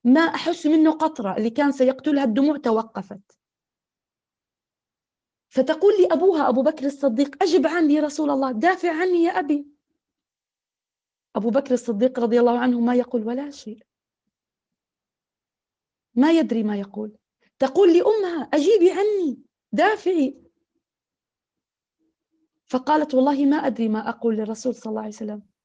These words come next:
انظروا إلى الموقف، مؤلم. هي جارية حديثة السن، صغيرة، أصلًا ما تحفظ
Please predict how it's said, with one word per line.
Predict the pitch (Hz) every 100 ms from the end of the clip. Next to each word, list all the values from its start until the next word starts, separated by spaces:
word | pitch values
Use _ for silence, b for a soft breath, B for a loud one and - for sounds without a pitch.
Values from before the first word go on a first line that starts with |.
| -
انظروا | 233 226 220
إلى | 220 208
الموقف، | 202 226 240 349 349 _
مؤلم. | 226 240 285 - 233 285 320 233 196 - _ _ _ _ _ _ _ _ _ _ _ _ _ _ _ _
هي | 240 311
جارية | 277 311 339 294 247
حديثة | 247 254 330 302 285
السن، | 262 - 330 359
صغيرة، | - 240 302 359 247 - b b b b _
أصلًا | 349 359 339
ما | 311 294
تحفظ | 330 359 - 294